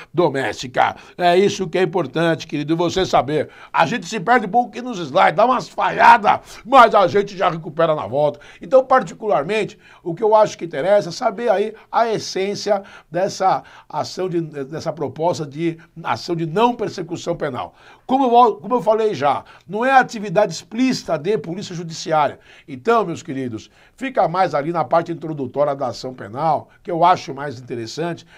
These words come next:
na parte do inquérito policial, porque esse é batata que vai cair, esse é na lata que vai cair pra vocês. Beleza? Meus queridos,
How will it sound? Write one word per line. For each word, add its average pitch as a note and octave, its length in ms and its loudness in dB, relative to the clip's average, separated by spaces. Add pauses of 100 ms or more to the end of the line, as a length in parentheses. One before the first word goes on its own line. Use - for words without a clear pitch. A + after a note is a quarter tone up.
(140)
na D3+ 160 -4
parte E3+ 340 2
do D3 140 -10
inquérito E3 420 -4
policial, E3+ 760 -4
porque F3 320 -10
esse A3 300 4
é A3 60 2
batata G3 880 6
que C#3 140 -12
vai C3+ 180 -2
cair, C3 300 -2 (200)
esse G3+ 420 0
é G#3+ 80 6
na G#3 180 -2
lata F#3 540 6
que C3+ 160 -10
vai C#3+ 220 2
cair C#3+ 400 0 (260)
pra E3 160 4
vocês. G2 600 -4 (240)
Beleza? F#3+ 640 4 (380)
Meus B3 280 6
queridos, A#3 560 2